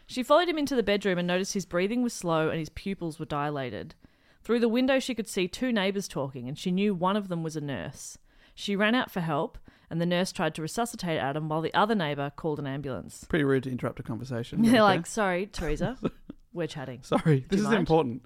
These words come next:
Speaker 2: We're working out our week.
Speaker 1: A little detail there is actually, uh, it's quite lucky that sh-, it was these two neighbours she saw, because Teresa, um, didn't speak a lot of English. She was Polish, and she knew that the nurse spoke Polish as well.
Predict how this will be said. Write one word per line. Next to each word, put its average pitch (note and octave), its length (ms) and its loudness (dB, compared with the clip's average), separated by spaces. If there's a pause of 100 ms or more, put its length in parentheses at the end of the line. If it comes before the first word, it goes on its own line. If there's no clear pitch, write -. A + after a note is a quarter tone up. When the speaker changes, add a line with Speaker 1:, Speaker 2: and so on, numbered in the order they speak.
(100)
Speaker 2:
We're F#3+ 100 4
working A#3 300 4
out F3+ 80 4
our B2 140 4
week. C#3 400 -2 (540)
Speaker 1:
A G#3 60 2
little D4 180 6
detail A3 380 6
there F3 120 6
is E3+ 100 2
actually, D#3 600 -2
uh, F#3+ 140 2
it's F#3+ 280 -2 (140)
quite A3 240 4
lucky E3+ 400 0
that D#3+ 140 0
sh-, - 120 -12
it E3+ 60 -4
was D#3+ 180 -6
these F3+ 300 0
two - 160 -8
neighbours E3 300 -2
she D#3+ 120 -6
saw, C#3 220 -4
because D3+ 420 -4
Teresa, E3+ 800 0 (380)
um, D3+ 560 0
didn't A3 180 0
speak G3+ 220 0
a - 20 -2
lot E3+ 140 0
of D#3 80 -6
English. E3 260 -4
She - 80 -6
was E3 120 -4
Polish, D#3 680 -2 (560)
and G#3+ 160 0
she G3 140 0
knew G3 400 4
that - 180 2
the E3 80 -4
nurse F#3 480 0
spoke - 540 -4
Polish D3 400 -4
as C#3+ 100 -14
well. C3 340 -6